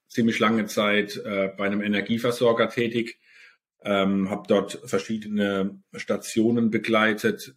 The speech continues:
ähm, durfte einiges auch in Richtung Digitalisierung, ähm, wenn man sich,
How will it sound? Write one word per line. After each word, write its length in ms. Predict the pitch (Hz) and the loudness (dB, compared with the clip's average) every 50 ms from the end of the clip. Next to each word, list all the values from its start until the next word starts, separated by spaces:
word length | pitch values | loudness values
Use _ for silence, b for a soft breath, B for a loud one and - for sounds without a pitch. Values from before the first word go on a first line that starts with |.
| _ | _
ähm, 640 | - 95 92 95 95 92 92 92 92 92 92 92 - _ | -10 -8 -4 -4 -2 -2 0 0 -2 -2 -4 -6 -10 _
durfte 760 | - 110 104 104 - - - - 104 101 98 98 98 - b b b b b b b b b b _ _ _ _ _ _ _ _ _ _ _ _ _ | 2 2 2 2 0 -4 0 2 4 4 4 2 0 -4 b b b b b b b b b b _ _ _ _ _ _ _ _ _ _ _ _ _
einiges 500 | 101 98 104 110 113 104 110 104 101 101 | 2 4 6 6 6 6 4 2 2 2
auch 200 | 104 101 98 - | 0 2 2 2
in 80 | 101 | 2
Richtung 840 | 98 107 104 - - - - 107 101 98 98 98 98 101 104 104 - | 2 2 2 2 -2 -2 0 2 2 2 2 0 0 -2 -4 -4 -4
Digitalisierung, 1500 | - 107 104 113 95 - 104 104 98 98 92 - - - 110 110 113 107 104 107 110 107 107 107 107 107 107 107 107 | -4 -2 -2 -2 -4 -4 -4 -2 -2 -2 -4 -6 -4 -2 2 2 2 2 2 0 2 4 4 4 4 4 2 0 -2
ähm, 540 | 113 101 95 95 95 92 92 92 92 92 95 | -4 -4 -2 -2 0 0 0 -2 -4 -4 -4
wenn 140 | 95 95 98 | -4 -2 0
man 140 | 98 95 95 | 0 -2 -4
sich, 340 | - 101 98 - - - | -4 -8 -10 -10 -14 -16